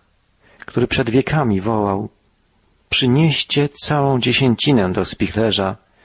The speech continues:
aby był zapas w moim domu. Wtedy możecie mnie doświadczać. Czy wam nie otworzą zaworów niebieskich i nie zleją na was błogosławieństwa w przeobfitej mierze?”.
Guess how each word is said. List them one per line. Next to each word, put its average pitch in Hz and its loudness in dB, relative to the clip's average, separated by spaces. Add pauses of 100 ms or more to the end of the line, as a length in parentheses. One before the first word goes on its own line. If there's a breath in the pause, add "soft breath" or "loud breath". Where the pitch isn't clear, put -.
(300 soft breath)
aby 117 -2
był 139 2
zapas 151 -2
w 98 -12
moim 101 0
domu. 104 -2 (440)
Wtedy 113 -2
możecie 101 0
mnie 101 2
doświadczać. - -4 (760 soft breath)
Czy 107 -2
wam 95 -2
nie 104 0
otworzą 113 -2
zaworów 104 -2
niebieskich 104 -2 (360 loud breath)
i 131 0
nie 131 2
zleją 147 2
na 143 2
was 147 -2 (320 loud breath)
błogosławieństwa 123 -2 (420 loud breath)
w - -20
przeobfitej 113 -4
mierze?”. 113 -2